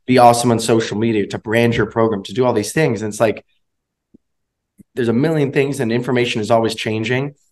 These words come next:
And it's really, really hard to stay up to date. And so what we're trying to do is just take in best in class information, make it relevant to athletic departments and athletic directors,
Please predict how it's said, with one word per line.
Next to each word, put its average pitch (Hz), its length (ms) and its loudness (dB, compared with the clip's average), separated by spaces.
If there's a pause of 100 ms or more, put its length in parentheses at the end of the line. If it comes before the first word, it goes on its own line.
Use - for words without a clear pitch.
(260)
And 110 140 0
it's 110 140 -2
really, 143 260 4
really 127 180 2
hard 117 220 2
to 110 60 -4
stay 113 200 -2
up 113 120 -4
to 101 100 -6
date. 98 300 -6 (400)
And 104 100 -6
so 110 100 -2
what 107 80 2
we're 123 120 6
trying 120 200 4
to 110 80 2
do 110 180 0
is 104 100 -2
just - 340 -6 (380)
take 135 260 0
in 120 320 2
best 117 240 4
in 110 80 -6
class 110 320 -2
information, 120 760 -2 (440)
make 123 220 2
it 131 60 2
relevant 120 680 2 (240)
to 120 240 2
athletic 110 400 0
departments 110 500 -2
and 110 80 -4
athletic 104 360 -2
directors, 113 720 -4